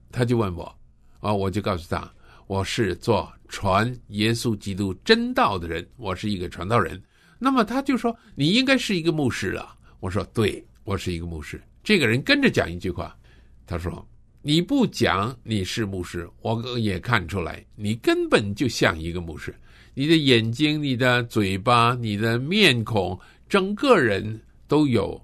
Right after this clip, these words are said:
牧师的样子在你的身上。”这个人跟我所讲的话呢，我回家之后就仔细的思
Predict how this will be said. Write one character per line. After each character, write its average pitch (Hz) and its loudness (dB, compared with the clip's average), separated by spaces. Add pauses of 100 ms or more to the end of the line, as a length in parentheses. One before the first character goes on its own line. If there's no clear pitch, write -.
(400)
牧 131 2
师 107 -2
的 87 -6 (420)
样 117 2
子 - -14 (400)
在 98 -2
你 78 -8
的 - -16
身 76 -10
上。” - -16 (520)
这 311 4
个 269 2
人 202 2
跟 254 0
我 151 0
所 165 -4
讲 131 -2
的 104 -4
话 143 0
呢， 117 -2
我 101 -4
回 147 0
家 156 0
之 165 -2
后 151 -2
就 117 -2
仔 98 -8
细 113 -2
的 92 -6
思 - -12